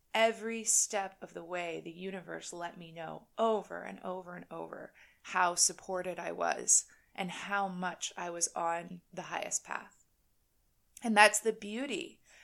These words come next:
of getting out of your comfort zone, because those opportunities would not have come up if I just stayed home in my living room and kept doing what I was doing. Those opportunities came up because I trusted the universe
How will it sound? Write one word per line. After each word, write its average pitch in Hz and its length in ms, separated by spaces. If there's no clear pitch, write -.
of 214 180
getting 196 280
out 180 140
of 175 80
your 175 120
comfort 196 440
zone, 175 240
because 190 340
those 214 320
opportunities 214 1080
would 226 160
not 240 240
have 285 160
come 214 240
up 247 260
if 196 180
I 185 140
just 180 220
stayed 170 300
home 151 500
in 214 100
my 185 140
living 190 260
room 160 360
and 190 160
kept 185 220
doing 170 280
what 160 140
I 165 100
was 156 200
doing. - 360
Those 196 220
opportunities 190 800
came 180 280
up 165 260
because 170 360
I 165 440
trusted 190 720
the 82 120
universe 85 720